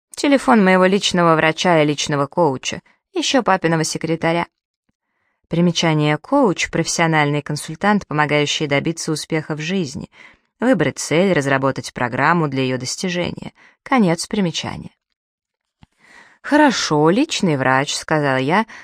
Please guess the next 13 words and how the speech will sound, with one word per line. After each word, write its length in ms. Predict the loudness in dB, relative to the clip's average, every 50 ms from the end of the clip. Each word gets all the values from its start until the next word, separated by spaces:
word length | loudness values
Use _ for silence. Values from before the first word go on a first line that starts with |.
| -18 -14
занося 540 | -6 -2 0 2 2 2 2 2 2 2 4
личного 460 | 2 2 -2 -4 -4 -2 0 0 0
врача 400 | 0 0 -2 -2 -2 0 0 0
в 40 | 0
список 440 | -2 -6 -6 -6 -6 -6 -8 -10 -10
телефонов 600 | -8 -6 -6 -6 -4 -2 0 0 0 0 -2 -6 -14 -20 -20 -16 _ -4
для 160 | 0 2 4
юной 320 | 4 4 4 2 2 2
девушки 440 | 2 2 2 2 2 0 -2 -4 -8
в 80 | -8 -4
качестве 480 | -2 -4 -2 -4 -6 -10 -6 -4 -2
нормального 520 | 0 0 0 2 2 0 0 0 -2 -2 -2
явления. 540 | -2 -2 -4 -4 -6 -8 -10 -12 -16 -18